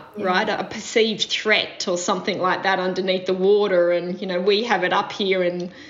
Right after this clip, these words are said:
Speaker 2: everyday life, you know, just a difficult conversation, right? You know, money troubles, a sick child,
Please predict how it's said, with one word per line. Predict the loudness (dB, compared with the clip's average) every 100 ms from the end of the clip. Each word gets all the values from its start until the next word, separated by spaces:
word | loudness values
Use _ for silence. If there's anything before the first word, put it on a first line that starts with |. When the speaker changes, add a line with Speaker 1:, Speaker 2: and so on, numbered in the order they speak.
| -6
Speaker 2:
everyday | 2 2 2 0 0 0 2
life, | 2 2 2 -2 -8
you | -4
know, | -2
just | -2 -4
a | -4
difficult | -4 -4 -6 -6
conversation, | -4 -6 -4 -6 -4 -2 0 0 0
right? | -4 -2 -4 -4 -16 -20 -20 -8
You | -2
know, | 0
money | 2 2 2
troubles, | 0 0 2 2 2 2
a |
sick | -2 -4 -4
child, | -2 2 2 4 2 2 2 0 0